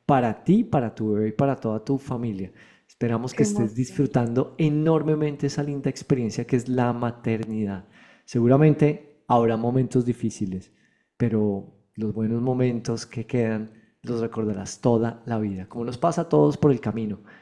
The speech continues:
Speaker 1: No siempre el camino es fácil. Bueno, mi querida Ivette, me comí el tiempo de nuestra frase a recordar. ¿Cuál es nuestra frase de esta noche? Perdón.
Speaker 2: Eh,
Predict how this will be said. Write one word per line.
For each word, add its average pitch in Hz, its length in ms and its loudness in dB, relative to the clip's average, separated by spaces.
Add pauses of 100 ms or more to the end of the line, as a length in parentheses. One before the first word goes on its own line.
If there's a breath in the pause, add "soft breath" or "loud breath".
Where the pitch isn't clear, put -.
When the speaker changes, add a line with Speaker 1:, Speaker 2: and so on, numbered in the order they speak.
(160 soft breath)
Speaker 1:
No 143 160 4
siempre 147 320 2
el 139 60 -2
camino 113 300 -2
es 110 100 -6
fácil. - 260 -8 (400 soft breath)
Bueno, 170 220 8
mi 151 100 6
querida 143 260 8
Ivette, 151 200 8
me 135 100 0
comí 143 200 4
el 180 80 4
tiempo 208 300 8
de 214 60 8
nuestra 165 280 2
frase 139 260 2
a - 20 0
recordar. 135 400 0
¿Cuál 151 140 2
es 190 40 2
nuestra 208 220 0
frase 156 320 0
de 185 60 4
esta 185 220 0
noche? 160 280 -2
Perdón. 120 460 -8 (540 soft breath)
Speaker 2:
Eh, 180 200 4